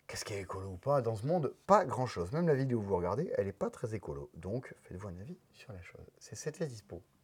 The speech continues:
La, c'est, c'est dispo. L'émission qui dit des choses sur les jeux qui sont dispo, qui vous informe chaque semaine sur qu'est-ce qu'il y a à l'intérieur de cette boîte de jeux de société.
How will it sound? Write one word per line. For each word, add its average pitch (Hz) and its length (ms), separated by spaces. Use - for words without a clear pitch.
La, 95 140
c'est, 143 180
c'est 151 380
dispo. 123 320
L'émission 180 560
qui 127 140
dit 202 120
des 175 120
choses 95 240
sur - 120
les 92 80
jeux 110 140
qui - 100
sont - 140
dispo, - 340
qui 110 140
vous 117 220
informe 98 560
chaque - 240
semaine 67 340
sur - 240
qu'est-ce - 160
qu'il - 160
y 117 80
a 101 40
à - 20
l'intérieur 95 240
de 80 60
cette - 160
boîte 147 200
de 117 80
jeux 90 140
de - 60
société. - 420